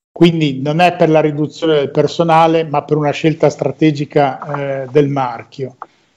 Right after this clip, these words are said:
Ma Liberty Media, eh, il fatto che una Ferrari decida di muoversi dalla Formula uno e comunque porti la sua attenzione anche ad altro,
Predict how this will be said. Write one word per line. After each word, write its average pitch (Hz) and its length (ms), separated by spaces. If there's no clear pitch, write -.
Ma 214 560
Liberty 214 540
Media, 127 680
eh, 160 720
il 160 180
fatto 277 460
che 185 500
una 214 320
Ferrari 190 1000
decida 165 680
di 156 180
muoversi 160 760
dalla 147 260
Formula 160 480
uno 131 580
e 208 440
comunque 208 680
porti 190 440
la 160 140
sua 175 160
attenzione 170 640
anche 175 400
ad 151 140
altro, 120 680